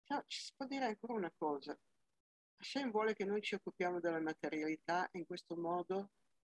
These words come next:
essere simili a Lui. Santificare la materialità, elevare la materialità, in questo modo essere simili a Lui.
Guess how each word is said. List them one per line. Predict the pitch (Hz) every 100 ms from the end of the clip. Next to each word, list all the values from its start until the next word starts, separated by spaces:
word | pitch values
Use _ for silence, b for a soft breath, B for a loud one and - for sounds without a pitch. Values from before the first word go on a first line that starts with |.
| -
essere | 190 185 - 190 175
simili | - - 185 190 190 190 196 208 - _
a | 180
Lui. | 156 139 127 - _ _ _ _ _ _ _ _ _ _ _ _ _
Santificare | - 170 170 - - - 208 190 147 - _ _ _ _ _ _ _ _ - _
la | 151 147
materialità, | 147 - 151 139 135 139 - 175 233 - _
elevare | - 156 156 165 185 180
la | 156
materialità, | 147 - 147 160 - 131 - _ _ _
in | -
questo | 196 202 214
modo | 208
essere | 180 - 165
simili | - 170
a | 165
Lui. | 143